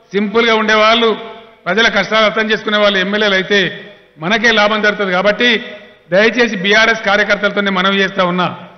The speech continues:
ఈ నెల రోజులు ఒక యజ్ఞంలాగా తీసుకొని, చాలా సీరియస్గా తీసుకొని బ్రహ్మాండమైన విజయాన్ని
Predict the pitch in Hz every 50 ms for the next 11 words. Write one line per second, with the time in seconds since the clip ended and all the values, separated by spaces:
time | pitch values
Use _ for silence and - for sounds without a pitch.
0 | - _ _ - 165 175 180 185 196 208 214 226 233 247 240 254 233 196 156 -
1 | - - - - - - _ _ - 175 175 180 185 175 226 240 240 233 226 226
2 | 220 214 208 220 214 - - 220 214 214 214 202 180 - - - - - - -
3 | _ _ - 180 190 202 196 - 190 214 240 254 262 220 196 214 208 226 214 -
4 | - 220 214 214 208 190 180 - - - - - - _ _ - 165 170 190 208
5 | 220 240 247 247 240 233 233 226 226 220 214 202 214 220 220 220 220 220 214 196
6 | 170 -